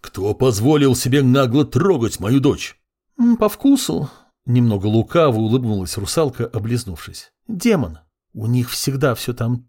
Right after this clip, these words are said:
так вкусно». Это было лишним. Эфир моментально подплыл к дочери, дал ей леща и поплыл по коридору, крича:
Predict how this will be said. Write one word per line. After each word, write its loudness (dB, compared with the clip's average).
так -6
вкусно». -4
Это 2
было -2
лишним. -8
Эфир 0
моментально 2
подплыл 0
к -10
дочери, -4
дал 2
ей -2
леща 0
и 0
поплыл 0
по -2
коридору, 0
крича: -12